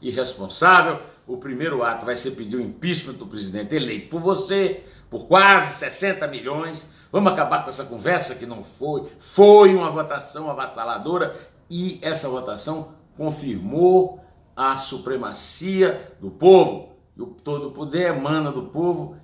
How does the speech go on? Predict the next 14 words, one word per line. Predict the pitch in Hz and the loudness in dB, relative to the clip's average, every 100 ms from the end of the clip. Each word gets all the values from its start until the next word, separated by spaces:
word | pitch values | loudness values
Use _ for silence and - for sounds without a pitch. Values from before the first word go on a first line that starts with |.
| - | -6
e | 147 | -4
em | |
nome | 147 143 120 | -2 -4 -6
dele | 123 147 143 131 - _ - | -4 -4 -4 -8 -12 _ -4
é | 123 | -2
exercido. | 123 117 95 - 135 123 - _ _ _ - | -2 -4 -10 -14 -14 -14 -16 _ _ _ -4
Eu | 135 156 180 180 180 - | 2 4 6 4 0 -8
volto | - 139 170 170 | -4 2 2 2
aqui | 175 - 165 | -4 -6 -8
a | |
dizer, | 151 156 104 110 95 - _ _ - | -6 -8 -6 -6 -8 -10 _ _ 4
eu | 185 208 202 147 | 6 8 6 4
sou | - 175 175 | 0 -4 -4
demo, | 143 165 175 170 147 98 - | 4 6 6 2 -4 -8 -12